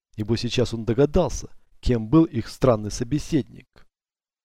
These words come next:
«Вы Брюс», прошептал он. «Яков Брюс, сподвижник Петра Великого».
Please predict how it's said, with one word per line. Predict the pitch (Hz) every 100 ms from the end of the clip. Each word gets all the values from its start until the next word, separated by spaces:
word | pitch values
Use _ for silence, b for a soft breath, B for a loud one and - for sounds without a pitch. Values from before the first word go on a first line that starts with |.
| _ _ _ _ -
«Вы | 92 107
Брюс», | 120 170 214 113 - _ _
прошептал | 110 107 127 - 120 -
он. | 135 110 - _ _ _ _ _ _ _ -
«Яков | 110 120 135 143 143
Брюс, | 190 185 -
сподвижник | - 113 127 196 139 117
Петра | 127 - 135
Великого». | 147 202 160 - - -